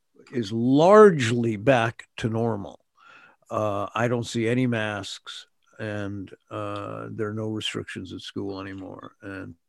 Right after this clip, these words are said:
so, uh, I, we'll see what happens as winter is rolling in. We're seeing the first snow flurries here.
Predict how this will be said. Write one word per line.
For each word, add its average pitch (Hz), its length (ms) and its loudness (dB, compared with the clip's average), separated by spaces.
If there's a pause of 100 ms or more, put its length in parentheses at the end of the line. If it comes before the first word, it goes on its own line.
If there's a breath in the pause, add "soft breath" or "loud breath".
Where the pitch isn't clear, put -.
(260)
so, 98 540 -8 (160)
uh, 98 320 -10
I, 98 140 -8
we'll 107 280 -10
see 131 180 -2
what 107 160 -2
happens 107 380 -6
as 104 160 -8
winter 104 580 -6
is 104 200 -4
rolling 107 460 -6
in. 113 300 -8 (320 loud breath)
We're 120 120 0
seeing 110 340 -4
the 113 100 -4
first - 600 -4
snow 107 420 -6
flurries 107 540 -8
here. 110 180 -10